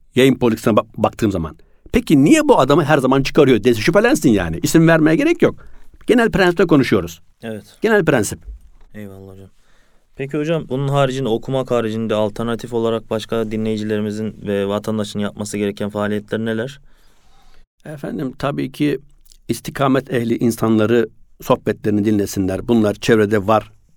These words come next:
Speaker 1: Efendim, istikamet dediğimiz takva aynı zamanda. Kur'an sünnet çizgisinde takva ehli insanlarımız vardır. Hoca efendiler vardır. İşte tasavvufi sohbetler olabilir.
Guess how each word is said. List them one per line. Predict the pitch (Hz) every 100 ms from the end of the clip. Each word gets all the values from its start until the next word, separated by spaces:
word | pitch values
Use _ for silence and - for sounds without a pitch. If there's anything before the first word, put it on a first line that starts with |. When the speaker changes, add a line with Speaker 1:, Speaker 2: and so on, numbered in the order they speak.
| - _ _ _ -
Speaker 1:
Efendim, | 101 85 90 90 98 - _ -
istikamet | - - - 110 117 - -
dediğimiz | 107 101 117 156 - - _ -
takva | - 147 127 113 - -
aynı | 95 92
zamanda. | 90 85 85 - - _ _ _ _ _ _ -
Kur'an | - 104 104 98
sünnet | - 101 98
çizgisinde | 98 101 - 95 90 101 - _ _ - - - -
takva | 139 123 117
ehli | - 104 101 104
insanlarımız | 117 110 101 101 95 95 90 113
vardır. | 113 90 127 - _ - - -
Hoca | - 135 107
efendiler | 107 101 95 92
vardır. | 87 82 113 - - _ _ -
İşte | - 117
tasavvufi | 131 127 117 104 113
sohbetler | 113 104 - 101 110 98 - - - -
olabilir. | 113 101 95 127 -